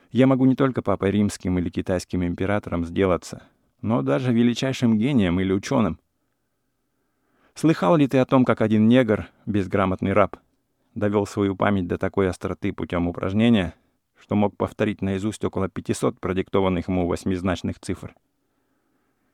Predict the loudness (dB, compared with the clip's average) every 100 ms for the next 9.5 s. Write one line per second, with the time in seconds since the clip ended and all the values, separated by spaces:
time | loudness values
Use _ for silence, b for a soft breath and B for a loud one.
0 | _ _ _ _ _ 2 2 4 0 -2
1 | -6 -8 -12 -12 _ _ _ _ _ _
2 | _ _ _ _ _ _ 0 2 2 0
3 | 0 0 2 4 2 0 -6 -4 -4 -2
4 | -4 -10 _ _ _ _ _ _ -2 2
5 | 4 4 0 -2 2 4 4 2 2 2
6 | 0 -6 -14 -12 -6 -4 0 0 4 4
7 | 2 -2 -6 -8 -4 -2 -2 -2 -4 -2
8 | -2 -2 -2 -2 -4 -2 -4 -2 -2 -2
9 | 0 0 -2 -6